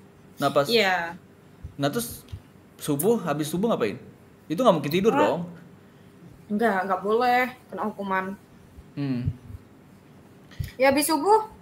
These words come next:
Speaker 2: habis sholat subuh, pagi tuh piket,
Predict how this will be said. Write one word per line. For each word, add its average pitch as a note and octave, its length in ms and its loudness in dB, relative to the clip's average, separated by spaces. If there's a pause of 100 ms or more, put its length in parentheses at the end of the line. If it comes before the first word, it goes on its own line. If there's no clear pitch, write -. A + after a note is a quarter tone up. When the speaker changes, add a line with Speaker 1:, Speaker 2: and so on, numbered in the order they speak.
(460)
Speaker 2:
habis A3 200 -6
sholat A3+ 200 4
subuh, C4+ 560 4
pagi G3+ 380 0
tuh C4+ 260 -4
piket, G3 680 0